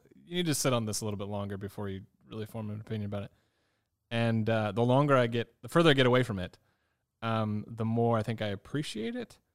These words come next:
And so I'm wondering if there's, like, anything like that for me as far as, like, a restaurant, like, where I've,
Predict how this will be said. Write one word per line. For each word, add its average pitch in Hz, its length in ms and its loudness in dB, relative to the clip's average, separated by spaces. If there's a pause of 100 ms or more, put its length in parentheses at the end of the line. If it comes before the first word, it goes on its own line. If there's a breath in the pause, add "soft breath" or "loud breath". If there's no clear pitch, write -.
(600)
And 131 140 -4
so 139 120 4
I'm 131 120 4
wondering 139 340 4
if 120 100 0
there's, 117 240 0
like, 107 280 -2
anything 110 800 -4 (260)
like 110 360 -6
that 104 180 -4
for - 100 -10
me 101 220 -4
as 98 100 -8
far 104 220 -6
as, 98 120 -8
like, 98 200 -10 (520)
a 113 120 -10
restaurant, 104 560 -8
like, 98 120 -10
where 104 120 -4
I've, 98 200 -6